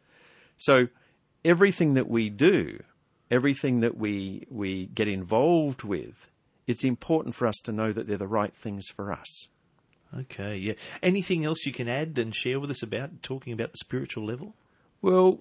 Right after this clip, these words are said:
Speaker 1: the spiritual, I, I teach a thing called body-mind harmony, which is more about people getting in touch with their own body.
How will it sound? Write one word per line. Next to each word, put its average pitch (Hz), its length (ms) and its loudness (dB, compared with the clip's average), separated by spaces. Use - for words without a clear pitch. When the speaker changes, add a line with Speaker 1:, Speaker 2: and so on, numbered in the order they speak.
Speaker 1:
the 165 220 -2
spiritual, 156 1000 4
I, 127 280 -2
I 135 100 2
teach 131 240 -4
a 110 80 0
thing 113 280 0
called 98 280 -2
body-mind 90 520 0
harmony, 107 540 0
which 92 260 -4
is 104 180 -4
more 120 320 4
about 95 400 0
people 113 260 -6
getting 98 300 -2
in 90 140 -6
touch - 460 -6
with 95 220 -4
their 90 320 -2
own 92 340 -2
body. 85 420 -2